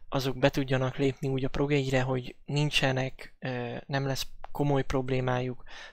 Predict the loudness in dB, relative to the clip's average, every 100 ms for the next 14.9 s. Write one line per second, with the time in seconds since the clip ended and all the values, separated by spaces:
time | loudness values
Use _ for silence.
0 | -4 -2 0 0 -2 -2 2 4 4 2
1 | 2 0 4 4 4 2 2 2 2 0
2 | -2 -2 -2 -4 -8 -4 -2 0 4 4
3 | 4 0 -4 -6 -4 -4 -4 -6 -8 -10
4 | -12 -14 -8 -4 -4 -6 -10 -6 0 4
5 | 6 4 2 0 0 0 2 4 4 4
6 | 0 0 0 0 -2 -6 -12 -14 -4 2
7 | 4 4 2 -2 -6 0 0 2 0 2
8 | 0 0 -2 0 2 2 4 4 4 4
9 | 2 -6 -4 2 4 4 2 0 2 0
10 | 2 0 -4 -2 -2 0 -2 -4 -2 -2
11 | -2 -4 -4 -4 -6 -6 -4 -2 -2 -2
12 | -2 -2 -2 -2 -2 -4 -4 -4 -2 -4
13 | -2 -4 -2 -2 -2 -2 -6 -10 -8 -6
14 | -4 -4 -2 -2 -2 -2 2 2 2